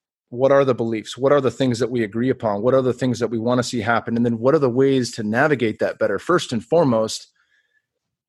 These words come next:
we have to stop blaming one another. You know, Mary Margrave taught me this about anger. A lot of us have been taught to,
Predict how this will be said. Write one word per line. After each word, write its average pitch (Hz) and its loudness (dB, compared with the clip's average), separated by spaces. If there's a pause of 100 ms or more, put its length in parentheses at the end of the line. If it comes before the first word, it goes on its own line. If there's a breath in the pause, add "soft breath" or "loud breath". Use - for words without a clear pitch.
(480)
we 139 -4
have 151 2
to 117 -6
stop - 0
blaming 123 2
one 107 0
another. 101 -8
You 117 -8
know, 113 -2
Mary 127 4
Margrave 120 2
taught 131 0
me 127 -4
this 117 -2
about 110 0
anger. 113 0 (1400 loud breath)
A 123 -6
lot 135 6
of 131 2
us 127 2
have 120 -8
been 113 -2
taught 113 0
to, 107 0